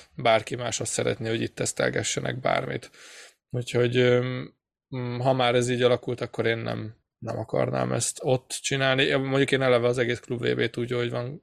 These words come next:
visszahintanám az eredeti formába, vagy akár ki is dobnám a kukába, mert nem sok mindenre jó, de, de mondjuk ak-, akkor így nem. Ha tesztelni lehetne máshol, én is kíváncsi lennék az eredményre, de akkor ez az angol másodosztály, meg ilyenek, ezek tökéletesen alkalmasak erre.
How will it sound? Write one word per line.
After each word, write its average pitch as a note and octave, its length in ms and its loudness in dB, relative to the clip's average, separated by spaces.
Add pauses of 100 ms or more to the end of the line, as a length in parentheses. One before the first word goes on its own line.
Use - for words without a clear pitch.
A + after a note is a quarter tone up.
visszahintanám A#2+ 840 0
az A#2+ 100 0
eredeti C3 380 0
formába, A#2+ 520 0
vagy B2+ 160 -2
akár B2 280 -2
ki - 140 -8
is B2+ 80 -4
dobnám F#2+ 320 0
a C3 60 -6
kukába, C3 400 -2
mert B2+ 280 -6 (400)
nem C#3+ 140 -6
sok - 200 -4
mindenre C3+ 380 2
jó, C3+ 280 4 (380)
de, A#2+ 640 2 (1300)
de C3 260 0
mondjuk B2+ 340 -4
ak-, A#2 140 -8
akkor A#2+ 320 0
így A#2 140 0
nem. B2+ 420 -6
Ha C3 100 -4
tesztelni C#3 520 2
lehetne B2+ 380 0
máshol, C3 500 0
én C3+ 260 -4
is B2 120 -4
kíváncsi B2 360 -2
lennék A#2+ 260 -2
az B2 100 -2
eredményre, B2 520 0
de B2 120 -2
akkor B2+ 260 -2
ez B2 140 -2
az C3 120 0
angol B2+ 320 2
másodosztály, B2 640 -2
meg B2+ 160 -4
ilyenek, - 280 -2
ezek - 240 -6
tökéletesen - 560 -6
alkalmasak - 600 -8
erre. D3 300 -4